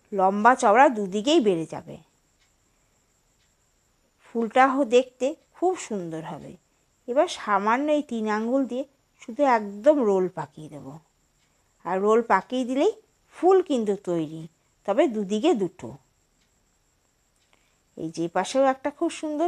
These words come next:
ফুল হয়েছে, ঠিক ওপাশটাও এরকম একটা সুন্দর ফুল হয়েছে। তবে এত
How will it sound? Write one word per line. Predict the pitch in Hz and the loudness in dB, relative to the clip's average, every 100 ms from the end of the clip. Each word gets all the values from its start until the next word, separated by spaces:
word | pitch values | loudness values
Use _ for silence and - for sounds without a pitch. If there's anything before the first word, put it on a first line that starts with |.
| 330 | -2
ফুল | 381 349 | -6 -2
হয়েছে, | 440 453 240 180 _ _ _ _ _ - | -2 -2 -6 -8 _ _ _ _ _ -6
ঠিক | 381 403 254 | -2 0 0
ওপাশটাও | - 190 - 285 311 | 0 -2 0 0 2
এরকম | 185 - 156 143 | 2 0 -6 -6
একটা | - 202 - | -6 -8 -6
সুন্দর | 196 170 135 - | -6 -6 -8 -8
ফুল | - 120 | -16 -14
হয়েছে। | 113 - 107 82 _ _ _ _ _ _ _ _ _ _ _ _ _ _ _ - | -14 -16 -18 -18 _ _ _ _ _ _ _ _ _ _ _ _ _ _ _ -8
তবে | 214 196 | 2 2
এত | 180 | 2